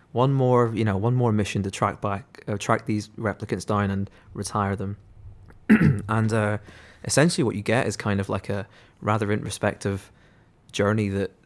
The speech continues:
Rick Deckard goes upon while he's doing this and while he's carrying out his mission, and then ties in, there's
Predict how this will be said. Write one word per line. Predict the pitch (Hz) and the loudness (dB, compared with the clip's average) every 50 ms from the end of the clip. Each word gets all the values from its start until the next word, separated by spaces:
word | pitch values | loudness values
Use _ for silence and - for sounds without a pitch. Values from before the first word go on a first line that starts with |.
| _ - - | _ -14 -6
Rick | - - - | -6 -4 -2
Deckard | - 120 104 101 - - 101 95 101 | 0 0 0 0 0 -2 -2 -2 0
goes | - 107 104 110 110 | 0 0 0 0 -2
upon | 113 110 - 107 95 95 95 | -4 -2 -2 -2 0 0 0
while | 98 95 95 95 | 0 0 0 -2
he's | 98 95 | -4 -4
doing | - - 101 104 104 101 | -4 -2 -2 -2 0 0
this | 98 95 - - | -2 -2 -2 -4
and | 104 | -2
while | 101 98 | -2 0
he's | 98 98 - | -2 -2 -4
carrying | - - 104 101 101 101 | -4 -4 -4 -2 -2 0
out | 104 98 98 | -2 -2 -2
his | 101 101 | -4 -4
mission, | 98 98 - - 95 98 | -4 -4 -4 -4 -4 -2
and | 98 98 98 | -2 -2 -2
then | 101 98 101 101 98 98 - - - - - - - - - - - _ _ _ _ _ _ _ _ _ _ _ _ - | -2 -2 0 -2 -2 -4 -6 -12 -20 -20 -20 -20 -20 -20 -20 -20 -20 _ _ _ _ _ _ _ _ _ _ _ _ -14
ties | - - 113 107 107 107 - | -6 -2 0 0 0 0 0
in, | 117 113 | -2 0
there's | 110 107 101 - - - - | 0 -2 -4 -6 -12 -14 -16